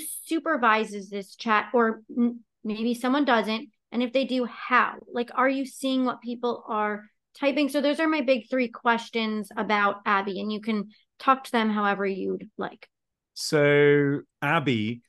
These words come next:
Speaker 2: is a, a strategic leadership bot. So it's on publicly available strategic leadership papers.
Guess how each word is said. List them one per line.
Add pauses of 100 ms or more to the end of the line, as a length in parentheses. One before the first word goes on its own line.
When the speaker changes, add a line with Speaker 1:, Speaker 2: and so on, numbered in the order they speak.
(240)
Speaker 2:
is (140)
a,
a
strategic
leadership
bot. (320)
So
it's
on
publicly
available (300)
strategic
leadership
papers.